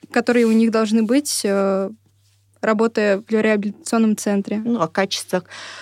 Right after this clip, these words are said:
Speaker 2: а, коллег, с которыми я имею честь работать, могу говорить очень долго, поэтому лучше прочитать четверостишья наших реабилитантов, супругов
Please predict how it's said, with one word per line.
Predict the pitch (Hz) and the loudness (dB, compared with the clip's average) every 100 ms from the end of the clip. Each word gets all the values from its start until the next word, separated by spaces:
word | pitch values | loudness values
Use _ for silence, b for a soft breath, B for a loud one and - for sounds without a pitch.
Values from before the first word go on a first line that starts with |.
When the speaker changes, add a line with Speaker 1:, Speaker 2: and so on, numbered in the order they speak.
| - | -2
Speaker 2:
а, | 180 | -2
коллег, | 175 175 180 233 | 0 0 2 2
с | - - | 0 -2
которыми | 226 202 190 180 170 | 0 2 2 4 2
я | 170 156 170 160 | 2 0 0 0
имею | 160 160 151 | 0 -2 -2
честь | - 151 - | -4 -6 -4
работать, | 156 143 151 202 233 - | -4 -4 -4 -4 -2 -2
могу | 165 147 | -2 -2
говорить | 151 151 156 143 | -4 -2 -2 -2
очень | 156 - 151 143 | -6 -8 -6 -4
долго, | 147 175 233 185 | -2 0 0 -2
поэтому | 160 160 165 175 165 | -2 -4 -4 -2 -2
лучше | 160 196 - 180 | 0 -2 -2 -6
прочитать | - 165 160 - - 170 170 | -6 -6 -6 -6 -2 -2 -4
четверостишья | - 175 - 160 160 - 175 202 - 160 | -8 -12 -6 -4 -4 -6 -4 -2 0 -2
наших | 156 156 156 - | -2 -2 -6 -4
реабилитантов, | 165 165 147 175 180 175 151 135 - | -2 0 0 0 0 0 0 -2 -10
супругов | - 139 - - 180 196 175 | -14 -14 -14 -14 -12 -10 -10